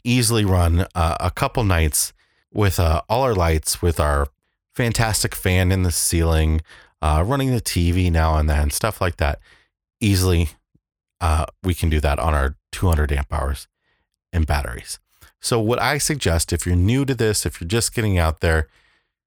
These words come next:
don't buy anything. Go travel. Figure a few things out. Spend a little bit of money on, on campgrounds, and then get your feet wet and boondocking, and then start to figure out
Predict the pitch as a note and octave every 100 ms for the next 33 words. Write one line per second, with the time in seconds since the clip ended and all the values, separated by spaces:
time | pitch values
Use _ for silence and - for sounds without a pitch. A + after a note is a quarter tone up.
0 | _ _ _ _ G#2+ B2+ F#3+ F#3+ E3+ A#2
1 | G2 F2+ - D2+ - _ _ _ _ _
2 | _ _ _ _ _ _ _ _ _ _
3 | _ _ D3+ F3 F3+ - - G#2 G2+ E2
4 | A1+ - _ _ _ _ _ _ _ -
5 | F3+ F#3 F3 D#3 B2+ A#2+ - A2 G2 -
6 | D2 D2 - _ _ _ - - - D#3
7 | D#3+ D#3 D3 C#3 C3+ C3 C#3 A2+ A2+ A2+
8 | A2+ G#2+ G#2+ G2+ _ - _ - A2 G#2
9 | G2 F2 - D#2+ E2 E2+ - - - F#2
10 | F#2 G2 F#2+ G#2+ G#2+ - G#2 - G2+ -
11 | G2 F2+ F2 D#2+ D2+ - E2+ G2 A2 G2
12 | - B2+ C#3+ B2 G#2 F2 F2 E2+